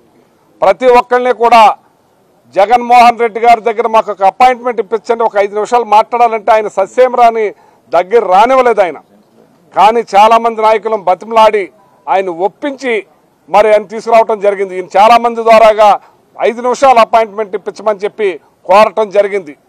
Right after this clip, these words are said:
అలాగే ఎవరైతే సెలంశెట్టి సునీల్ ఉన్నారో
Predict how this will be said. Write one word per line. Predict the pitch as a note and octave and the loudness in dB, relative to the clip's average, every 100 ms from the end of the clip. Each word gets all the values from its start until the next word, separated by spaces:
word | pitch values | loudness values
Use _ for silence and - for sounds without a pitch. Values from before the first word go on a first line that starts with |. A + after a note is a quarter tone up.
| _ _ _ _ | _ _ _ _
అలాగే | E3 A#3 A#3+ A#3 G#3+ A3 _ _ _ _ C3+ | 2 2 2 0 0 -8 _ _ _ _ -4
ఎవరైతే | F3 A#3 B3+ G#3+ B3+ | 0 2 2 2 -2
సెలంశెట్టి | - A3 B3 - B3+ G#3+ | 0 0 0 -2 -6 -6
సునీల్ | - A3+ B3 A#3+ | -10 -4 -4 -2
ఉన్నారో | A#3 A3+ B3 C#4 | 2 2 4 0